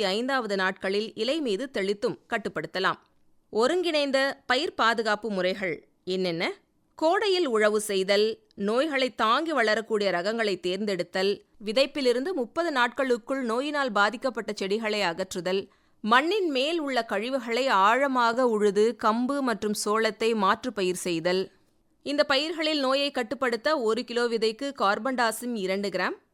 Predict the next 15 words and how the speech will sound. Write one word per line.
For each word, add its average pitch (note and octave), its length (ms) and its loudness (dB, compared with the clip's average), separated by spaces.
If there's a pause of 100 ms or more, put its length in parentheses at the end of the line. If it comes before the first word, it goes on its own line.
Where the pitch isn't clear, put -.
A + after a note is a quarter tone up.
(260)
அல்லது B3 340 0
திரம் D4+ 340 -2 (160)
நான்கு A3 420 0
கிராம் F#3 300 -2 (360)
அல்லது G3+ 320 0 (100)
ட்ரைகோடெர்மா G#3+ 720 0
விரிடி G#3 380 0 (280)
நான்கு A3+ 420 0
கிராம் F#3 260 -2 (500)
அல்லது C#4 340 0
சூடோமோனாஸ் D#4 680 0
ஃப்ளோரசன்ஸ் A#3+ 640 -2
பத்து C#4 360 -2
கிராம் G3+ 300 0 (340)
கொண்டு B3 260 0